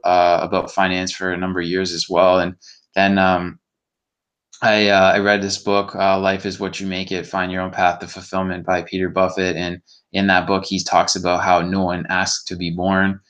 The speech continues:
And he just talks about how, um, like, anyone, you could have been born in New York City, or you could have been born in, like, South, South Africa, or, like, in the middle of, like, anywhere, right? So what I'm just saying is that, like, I have a lot of, you know, compassion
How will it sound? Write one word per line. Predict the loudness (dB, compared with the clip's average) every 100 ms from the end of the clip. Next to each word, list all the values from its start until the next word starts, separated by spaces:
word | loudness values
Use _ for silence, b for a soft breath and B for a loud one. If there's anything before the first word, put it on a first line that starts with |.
| _ -10
And | -4
he | -2
just | -2
talks | 4 4 4
about | 0 0 2
how, | 2 4 6 6 2
um, | 0 -4 -10 _ _ _ _ _ -4
like, | -4 -4 -6
anyone, | -2 -2 -2 -2 -4
you |
could | -6 -2
have |
been | -2 0
born | 0 0
in | 0
New |
York | 0 0
City, | 0 0 2 2
or |
you | 0 -2
could | -6
have |
been | -4 -2
born | -2 -2
in, | -2
like, | -2 0
South, | 0 0 -4 -2
South | 0 2 0 0
Africa, | 0 2 -2 -2 2 4
or, | 2 2
like, | 0 0 -4
in | -6 -6
the | -4
middle | 0 2 4
of, | 2 0
like, | -2 0
anywhere, | 4 4 4 2
right? | 2 0 -2 B B B
So | 0 2 4 4 4 2 -4 _ _ _
what | 2 6
I'm | 6 4
just | 2 0
saying | 0 -2 -2
is | -2
that, | -2 -2
like, | -2 -2
I | 0
have | 0 2
a |
lot | 6 6
of, | 4 -2 -12
you | -10
know, | -8 -8
compassion | -10 -12 -2 -2 -2 -4 -8 -10